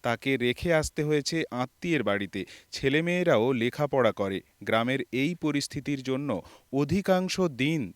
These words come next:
তারা আত্মীয়ের বাড়িতে থাকে। রূপালীর কাতর আকুতি, "আমি ডাইনি নই, আমি সকলের সাথে মিলেমিশে বসবাস করতে চাই, সমস্যার সমাধান করে দিন আপনারা।" এই নিয়ে রূপালী পুলিশ থেকে শুরু করে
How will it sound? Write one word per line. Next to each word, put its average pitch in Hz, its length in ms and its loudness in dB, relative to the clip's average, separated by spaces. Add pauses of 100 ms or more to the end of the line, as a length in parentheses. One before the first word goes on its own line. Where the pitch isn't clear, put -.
তারা 117 280 2 (160)
আত্মীয়ের 175 560 0
বাড়িতে 131 340 4
থাকে। 98 360 -4 (320)
রূপালীর 165 460 2
কাতর 160 460 4
আকুতি, 160 600 0
"আমি 131 240 -6
ডাইনি 143 460 2
নই, 160 480 2 (100)
আমি 139 240 0
সকলের 165 540 2
সাথে 170 420 0
মিলেমিশে 156 760 0 (320)
বসবাস 160 520 4
করতে 135 360 -2
চাই, 104 300 0
সমস্যার 160 480 0
সমাধান 175 560 2
করে 139 260 0
দিন 131 180 -4
আপনারা।" 101 480 -4 (380)
এই 131 200 2
নিয়ে 147 340 0
রূপালী 131 380 2
পুলিশ 147 420 -2
থেকে 156 260 -2
শুরু 143 240 -4
করে 156 320 0